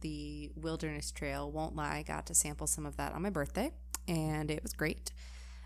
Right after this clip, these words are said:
Uh, and this is the first time we're having the, uh, Bulleit, uh,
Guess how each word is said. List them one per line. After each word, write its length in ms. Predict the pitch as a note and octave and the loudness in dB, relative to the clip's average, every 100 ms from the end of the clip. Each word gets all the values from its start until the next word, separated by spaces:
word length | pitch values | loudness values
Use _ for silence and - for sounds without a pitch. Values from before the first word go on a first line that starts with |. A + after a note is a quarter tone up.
| - | 8
Uh, 340 | E3+ D3 D3 D3 | 8 8 4 4
and 340 | D#3+ D#3+ D#3+ | 6 8 6
this 180 | D3+ E3+ | 8 8
is 140 | F#3 E3+ | 8 6
the 120 | E3 | 4
first 240 | - E3 | 4 4
time 160 | F3+ D#3 | 4 4
we're 140 | D3 | 2
having 440 | C#3+ D3+ D3+ D3+ D3+ | 2 2 2 -2 -2
the, 400 | D3+ D3 C#3+ C#3 | -4 -2 -2 0
uh, 300 | C#3+ C#3 C3+ C#3+ - | 4 4 4 2 6
Bulleit, 640 | D#3+ D3 C#3+ F3 - - - - | 8 8 6 6 6 4 -4 -6
uh, 340 | D#3+ - - | -2 0 0